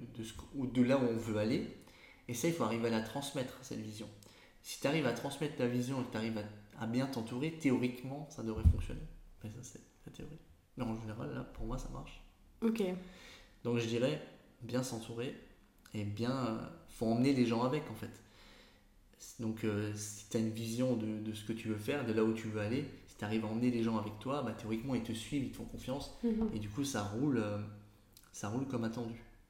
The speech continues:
Speaker 1: à peu près.
Speaker 2: Ok. Du coup, quand, comment dire ? Est-ce que tu cernes la personnalité des gens et tu sais dire, euh,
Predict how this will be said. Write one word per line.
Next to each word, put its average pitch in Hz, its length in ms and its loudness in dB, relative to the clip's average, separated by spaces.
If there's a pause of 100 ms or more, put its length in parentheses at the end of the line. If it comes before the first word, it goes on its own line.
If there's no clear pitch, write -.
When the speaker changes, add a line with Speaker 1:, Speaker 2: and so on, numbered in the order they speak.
(300)
Speaker 1:
à - 100 -20
peu - 80 -8
près. - 180 -16 (840)
Speaker 2:
Ok. 220 200 6 (680)
Du 196 180 0
coup, 247 160 2
quand, 175 680 4 (520)
comment 190 200 2
dire ? 170 180 -2 (600)
Est-ce 196 140 0
que 247 80 8
tu 247 200 2
cernes 220 280 6
la 175 80 8
personnalité 185 560 4
des 180 120 4
gens 196 240 2
et 185 100 0
tu - 140 -4
sais 190 180 2
dire, 196 360 2
euh, 170 200 6